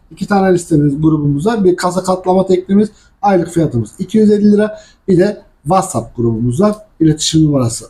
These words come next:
altta. Gelmek isteyen arkadaşlar bana o veya da o bana özelden yazarak detaylı bilgi alabilirler. WhatsApp grubu aylık fiyatı iki bin liradır. Dolayısıyla arkadaşlar düşük misli oynayan arkadaşların, yani elli lira, yüz lira kupon yapanların gelmelerinin hiçbir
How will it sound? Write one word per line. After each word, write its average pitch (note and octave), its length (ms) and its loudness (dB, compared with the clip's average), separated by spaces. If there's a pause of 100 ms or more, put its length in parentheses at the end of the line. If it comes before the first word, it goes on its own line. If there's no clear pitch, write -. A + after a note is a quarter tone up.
(120)
altta. E3+ 520 -4 (260)
Gelmek C#3+ 300 0
isteyen C#3+ 360 -2
arkadaşlar D3+ 800 -2
bana D#3 380 0 (240)
o C#3 260 0
veya D3 180 2
da C#3 100 -2 (140)
o D#3+ 160 0
bana F3 360 0 (260)
özelden D3 460 2
yazarak D#3 460 2
detaylı D#3+ 440 0
bilgi C#3 360 0
alabilirler. F3+ 560 2
WhatsApp F3+ 580 -2
grubu F3+ 380 2 (100)
aylık F3 380 2
fiyatı F3+ 320 -2 (140)
iki F3 260 -2
bin F3+ 160 4
liradır. F3 380 0 (420)
Dolayısıyla F#3 440 2
arkadaşlar F3 540 0
düşük E3+ 300 -14
misli D#3+ 220 -6
oynayan D3+ 280 2
arkadaşların, D3 800 -2
yani B2 180 -12
elli C#3 140 -2
lira, C#3 260 -2
yüz D3+ 160 0
lira B2 120 -4
kupon B2 380 -10
yapanların B2 460 -6
gelmelerinin B2 640 -6
hiçbir - 360 -6